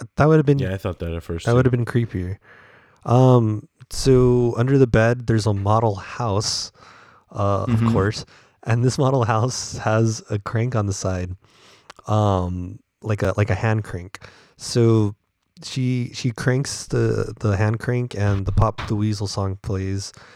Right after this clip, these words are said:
Speaker 1: um, as it's
Speaker 3: Mm-hmm.
Speaker 1: turn, and
Speaker 3: Like a Jack in the Box.
Speaker 1: yeah, exactly. And, um, the,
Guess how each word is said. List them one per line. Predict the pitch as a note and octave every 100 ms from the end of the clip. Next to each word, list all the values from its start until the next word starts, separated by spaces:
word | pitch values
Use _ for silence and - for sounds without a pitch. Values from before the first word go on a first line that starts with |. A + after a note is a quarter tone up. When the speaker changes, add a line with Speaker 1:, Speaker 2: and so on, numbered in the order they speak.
| _ _
Speaker 1:
um, | - G2 G2
as | F#2+ A2+
it's | A2+
Speaker 3:
Mm-hmm. | A#2 B2
Speaker 1:
turn, | G#2 F#2+ G2 D2 - _ _ _
and | - A2 G#2+ G#2 G#2+ G#2 G#2 G2+ G2+ A2+
Speaker 3:
Like | A2+
a | B2
Jack | C3+ B2+ B2
in |
the | A2+
Box. | G2+ F#2+ F#2 - - - -
Speaker 1:
yeah, | A#2+ B2 G2 F#2
exactly. | A2 A2 G#2 G2+ G2 - G#2
And, | - A#2+ A2+ G#2+
um, | G#2 G2 F#2 - - _ - _ _ _ _
the, | A#2+ A#2+ A#2 A2 A2 A2 G#2